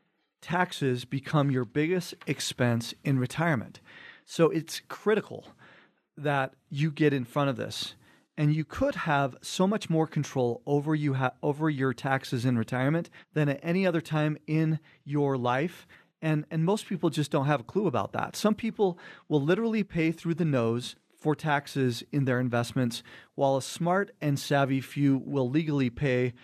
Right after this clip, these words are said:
so, so much less. So if you think that your C P A is gonna take care of this, even though there's a ton of great C P As, you're wrong. They're, they're looking at the rear view mirror of what already happened.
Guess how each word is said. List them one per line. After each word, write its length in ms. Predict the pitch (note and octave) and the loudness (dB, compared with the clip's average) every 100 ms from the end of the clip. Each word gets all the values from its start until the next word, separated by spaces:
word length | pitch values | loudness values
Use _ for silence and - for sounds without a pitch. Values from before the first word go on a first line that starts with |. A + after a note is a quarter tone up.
| - - | -20 -20
so, 380 | - - D#3+ D#3 | -18 -2 0 0
so 260 | D#3+ D#3+ C#3+ | 0 -2 0
much 260 | C3 - | -2 -2
less. 440 | B2 A2+ G2+ - - _ _ | 0 0 -2 -8 -12 _ _
So 340 | - E3+ D#3 C3+ _ | -6 -2 -2 -2 _
if 140 | E3 - | -4 0
you 120 | D#3 | 0
think 400 | - G#3+ B3 - | 0 0 0 -2
that 100 | G#3+ | -2
your 120 | F#3 | 0
C 200 | E3 F3 | 0 -2
P 200 | D#3+ D#3+ | -2 0
A 40 | D3 | 0
is 120 | C#3+ | 0
gonna 180 | D#3 C#3 | -2 -2
take 220 | D#3 C3 | -2 -2
care 160 | C3+ | -2
of 80 | C3 | 2
this, 220 | B2+ B2 - | 0 -2 -4
even 200 | F3 G#3 | -2 0
though 100 | G3+ | 0
there's 200 | F#3+ C#3 | 2 0
a 80 | A#2 - | -2 -6
ton 340 | - E3+ F3 | -4 0 0
of 180 | C3+ A#2+ | 0 -4
great 280 | A#2 C#3+ C#3 | 2 2 2
C 200 | - C#3+ | -2 -4
P 240 | - B2+ | -2 0
As, 340 | C3 A#2+ G2+ - - - - - - | 2 0 -4 -10 -18 -20 -20 -20 -6
you're 120 | D3 | -2
wrong. 380 | D#3 A3 B2 A#2 | 0 0 -2 -4
They're, 180 | C#3+ D#3 | -2 -2
they're 160 | D3+ F#3 | 0 -2
looking 640 | D#3+ F#3+ G3+ E3+ D3 D3 D3 - - - _ | 0 -2 0 0 2 0 -2 -12 -20 -20 _
at 240 | E3 D#3 D3+ | 0 0 0
the 160 | D3+ D3 | -2 0
rear 320 | C3+ E3+ G#3 | 2 0 0
view 200 | F3 C#3+ | 0 0
mirror 260 | C3+ B2+ B2+ | 2 2 0
of 80 | B2+ | 0
what 140 | D3+ | 0
already 240 | D3 C#3 | 0 0
happened. 520 | B2+ C#3+ D3 B2+ B2 | 0 0 0 -2 -2